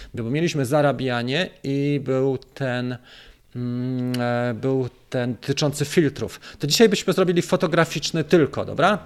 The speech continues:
Fotograficzny tylko, chyba że ktoś już ma, to sobie może wybierz-, wybrać coś innego. I pierwsza osoba, uwaga, wyłonimy, jest wśród wszystkich widzów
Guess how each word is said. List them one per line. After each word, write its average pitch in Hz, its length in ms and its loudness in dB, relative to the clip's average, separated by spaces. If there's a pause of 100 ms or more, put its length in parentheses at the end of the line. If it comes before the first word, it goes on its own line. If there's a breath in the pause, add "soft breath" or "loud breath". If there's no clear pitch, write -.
(140)
Fotograficzny 143 600 -2
tylko, 180 280 -2
chyba 131 180 -4
że 127 140 -2
ktoś 123 200 -6
już 120 160 -8
ma, 147 160 2
to 147 80 -6
sobie 123 180 -4
może 110 220 -4
wybierz-, 104 400 -8
wybrać 107 240 -4
coś - 220 -10
innego. 101 280 -10 (500 loud breath)
I 143 100 0
pierwsza 226 420 6
osoba, 190 680 2 (180)
uwaga, 147 320 2
wyłonimy, 156 480 0
jest 160 200 -2
wśród 147 280 -4
wszystkich 147 540 -4
widzów 139 520 0